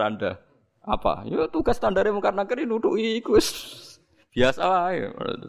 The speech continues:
Biasa nutuki ya takkan apa? Nah, itu mungkin bag-,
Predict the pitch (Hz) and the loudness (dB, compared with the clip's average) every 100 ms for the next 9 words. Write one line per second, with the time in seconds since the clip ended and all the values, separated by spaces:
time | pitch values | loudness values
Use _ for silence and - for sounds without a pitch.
0 | - - - - - 87 95 104 110 104 | -16 -20 -20 -14 -2 2 4 2 0 2
1 | 127 95 110 107 - 262 - _ _ _ | 2 0 0 0 0 -4 -8 _ _ _
2 | _ _ _ _ _ _ _ _ _ _ | _ _ _ _ _ _ _ _ _ _
3 | _ _ _ _ _ _ _ - - 90 | _ _ _ _ _ _ _ -8 -4 2
4 | 110 104 98 90 87 87 87 92 87 | 4 4 0 0 0 0 -4 -8 -12